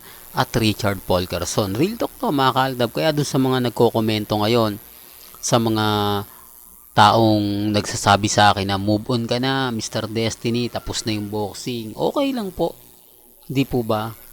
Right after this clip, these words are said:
At least alam naman po natin kung, kung saan nakatira si Mengay. At least alam po natin.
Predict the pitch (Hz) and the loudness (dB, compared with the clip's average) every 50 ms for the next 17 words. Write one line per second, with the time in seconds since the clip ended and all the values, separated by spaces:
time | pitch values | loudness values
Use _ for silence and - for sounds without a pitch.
0 | - - 160 160 - - 196 175 - 170 147 139 135 131 131 127 123 123 120 117 | -10 -4 -4 -2 0 0 -2 0 0 0 0 0 2 2 0 0 0 -2 -2 -2
1 | - 123 117 113 110 107 107 - - 117 107 95 - - - - - - - - | -4 -2 -2 -2 -2 -4 -6 -4 -4 -4 -4 -6 -8 -16 -20 -20 -14 -10 -6 -2
2 | 147 135 120 120 127 - - - - - - - - - - - - - - 156 | -2 -2 -2 -2 -6 -12 -16 -20 -20 -20 -20 -20 -20 -20 -20 -20 -12 -2 2 2
3 | 139 123 - 139 123 131 123 117 110 101 110 - 117 117 113 - - - 110 101 | 2 2 2 0 0 0 0 0 0 0 -2 -2 0 0 0 0 2 2 2 2
4 | 98 95 92 95 95 98 95 95 113 - - 143 123 - - 127 120 117 110 - | 2 0 -2 -4 -4 -4 -6 -6 -8 -6 -4 -4 -4 -2 -2 0 0 0 0 0
5 | - 113 110 104 101 98 98 - 120 107 95 82 | 2 2 2 2 2 -2 -2 -2 -2 -2 -2 -4